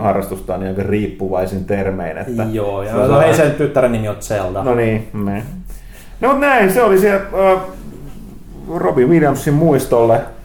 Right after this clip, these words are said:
Speaker 1: Voimme varmaan lopettaa tämän castin. Onks tää nyt sit Robin Willi-, R I P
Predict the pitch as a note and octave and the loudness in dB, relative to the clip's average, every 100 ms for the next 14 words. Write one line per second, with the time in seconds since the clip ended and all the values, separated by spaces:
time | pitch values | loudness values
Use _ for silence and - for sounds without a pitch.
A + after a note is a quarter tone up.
0 | - - A#2+ A#2+ A#2+ A#2+ A#2+ D#3 F3+ - | -8 0 2 4 4 4 4 4 4 0
1 | - A#2 - A2 G2+ D#3 D#3 - A2 G#2+ | 0 -2 0 -2 0 2 2 2 -2 -2
2 | - - - - C#3+ D#3 D#3+ D#3+ - E3+ | -4 -14 -10 -6 0 2 0 -2 -2 2
3 | F3+ D3+ D3 C#3 C3 C3+ D#3 C3+ - | 2 4 4 4 4 2 2 0 2